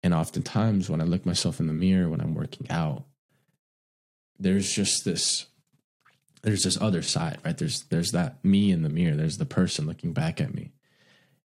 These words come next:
And, you know, before, he was the person that tells me, like, "Oh, you can't do one more set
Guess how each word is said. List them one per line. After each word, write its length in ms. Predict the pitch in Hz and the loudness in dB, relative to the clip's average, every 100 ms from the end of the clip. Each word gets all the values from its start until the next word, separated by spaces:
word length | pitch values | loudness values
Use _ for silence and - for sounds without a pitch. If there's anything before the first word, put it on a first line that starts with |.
| _ | _
And, 420 | 82 82 82 80 | -2 0 0 0
you 80 | 82 | -2
know, 120 | 82 | -2
before, 800 | 76 82 - 101 107 104 92 85 - _ _ _ | -2 -4 -2 0 2 2 2 0 -6 _ _ _
he 200 | - - | -6 2
was 180 | 98 92 | 4 4
the 60 | 87 | 0
person 320 | 101 92 90 | 0 0 0
that 100 | 82 | 0
tells 260 | 87 90 | 0 0
me, 80 | 90 | 0
like, 180 | 80 73 | 0 0
"Oh, 60 | 87 | 2
you 140 | 98 | 2
can't 220 | 98 87 | 0 -2
do 100 | 76 | 0
one 160 | 87 82 | 0 0
more 120 | 80 | -2
set 340 | 71 80 71 | -2 -2 -4